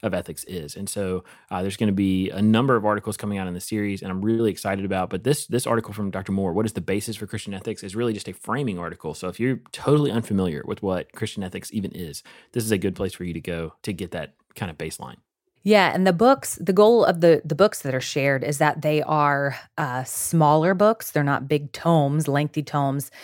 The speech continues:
Speaker 2: Uh, they're smaller, they're easily accessible, and then, of course, they provide an, the authors provide an overview of these books to help you so that you can follow along. So next week, we'll also have another post by Doctor Moore talking about a little book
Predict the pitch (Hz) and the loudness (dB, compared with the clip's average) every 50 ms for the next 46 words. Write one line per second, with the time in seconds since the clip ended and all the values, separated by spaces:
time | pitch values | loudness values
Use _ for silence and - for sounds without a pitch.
0 | - - - - - - _ - 160 156 - 165 160 160 147 - - - - 170 | -18 -18 -18 -18 -20 -16 _ 0 0 0 2 2 2 0 0 0 -2 -2 2 4
1 | 165 151 151 160 175 185 190 202 175 165 143 - - 170 175 175 160 208 208 208 | 6 6 6 6 6 6 4 4 4 2 0 0 0 0 0 0 2 4 4 4
2 | 214 208 180 - - 160 135 - - 165 143 143 139 135 - - 156 160 156 147 | 4 2 0 0 0 2 2 2 0 0 2 2 2 2 2 0 0 0 0 0
3 | 143 139 - - - 160 143 - - - 190 208 - 196 170 143 151 151 143 143 | 0 -4 -2 0 0 0 0 0 0 2 2 2 4 2 2 4 4 4 4 2
4 | 135 127 135 139 - - - - - - - - - 170 196 - 180 151 - - | 0 0 -2 -4 -6 -10 -16 -20 -8 -4 0 2 4 4 4 4 2 2 0 0
5 | 156 139 135 131 123 127 120 - - 156 156 156 143 147 131 131 135 131 131 127 | 0 2 2 2 2 0 -2 0 2 2 2 2 2 0 -2 -2 0 0 0 0
6 | 127 135 127 123 131 147 131 - - - - 131 120 - 175 190 190 - - 123 | 0 -4 -6 -2 0 0 0 0 -2 -2 -2 -2 0 4 4 2 2 2 -2 -6
7 | 120 120 127 127 - - - - 127 139 104 - 151 160 156 147 - 151 139 - | -4 -4 -4 -6 -6 -6 -6 -2 0 0 0 0 0 0 0 0 0 -2 -2 0
8 | - 143 143 143 143 143 143 139 127 123 127 131 - - 160 156 160 170 220 - | 2 2 4 4 4 2 2 2 2 0 0 -2 -2 0 0 2 2 2 2 0
9 | - - - 147 143 139 - - - _ - - - - - - _ _ - 156 | -2 -4 -2 0 0 -2 -2 -8 -18 _ -20 -20 -20 -20 -20 -20 _ _ 4 6
10 | 160 - - 147 165 165 - 190 165 147 131 151 139 131 131 127 - - 143 143 | 6 6 6 4 2 2 4 4 4 4 4 2 2 2 0 0 0 -2 -2 0
11 | 135 139 151 175 165 165 - 143 131 127 - - - 123 127 135 123 127 - - | 2 2 4 4 4 2 2 -2 -2 -2 -4 -4 -6 -4 -4 -4 -4 -6 -6 -6
12 | 151 139 135 131 131 143 139 - - - - - - - - 165 - 175 160 151 | -4 -2 0 0 0 -2 -4 -8 -14 -20 -20 -20 -6 -4 -2 -2 0 0 0 2
13 | 147 139 139 139 143 160 175 202 214 175 165 151 156 156 - | 2 2 2 2 4 4 4 4 4 6 6 6 6 4 0